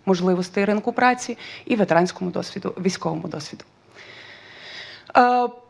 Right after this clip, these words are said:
також ми можемо бачити, як по, бачите, по регіонах розподілена,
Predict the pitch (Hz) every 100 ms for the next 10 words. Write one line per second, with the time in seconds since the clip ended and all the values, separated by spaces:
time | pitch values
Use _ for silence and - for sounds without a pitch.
0 | 208 294 320 359 - 285 285 269 262 240
1 | 294 302 - 262 233 254 277 - 254 233
2 | 226 240 - 240 247 233 226 226 226 196
3 | 233 254 254 240 226 220 254 - - 208
4 | 196 233 220 214 208 196 196 185 190